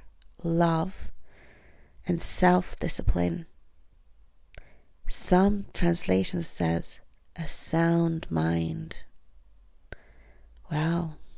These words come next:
Complicated feelings are no match for His love, because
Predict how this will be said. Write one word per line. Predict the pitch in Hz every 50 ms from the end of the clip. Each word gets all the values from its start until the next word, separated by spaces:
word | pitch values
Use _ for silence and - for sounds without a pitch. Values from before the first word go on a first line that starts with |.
| - - - - - - - - - - - - - - - - - - - - - - - - - - - - - - - -
Complicated | - 233 254 254 - 220 202 - - 185 175 175 180
feelings | - - - 220 247 285 294 247 190 160 156 156 160 -
are | - - 160 156
no | 156 156 156 151
match | 156 156 156 156 - -
for | - - 165
His | 151 160 165 - -
love, | 160 160 156 156 156 156 160 - - - - - - - - - - - - - - - - - - - - - _ _ - -
because | - 185 - - 190 185 180 - - -